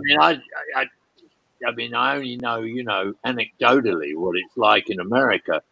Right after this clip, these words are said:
Speaker 2: I mean, I think difference. I, I think it's the same the whole world over. You know,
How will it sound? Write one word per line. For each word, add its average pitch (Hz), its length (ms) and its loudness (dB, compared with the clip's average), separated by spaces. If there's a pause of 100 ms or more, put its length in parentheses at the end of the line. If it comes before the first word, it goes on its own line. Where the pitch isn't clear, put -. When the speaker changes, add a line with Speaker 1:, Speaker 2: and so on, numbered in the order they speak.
(320)
Speaker 2:
I 135 100 4
mean, 143 200 2
I 170 180 6
think 277 280 4 (1200)
difference. 107 520 4 (160)
I, 170 200 4
I 226 100 6
think 349 320 6
it's 196 120 -6
the 175 100 -2
same 170 340 6
the 135 120 2
whole 139 240 8
world 123 280 6
over. 127 420 6 (220)
You 113 120 2
know, 127 160 6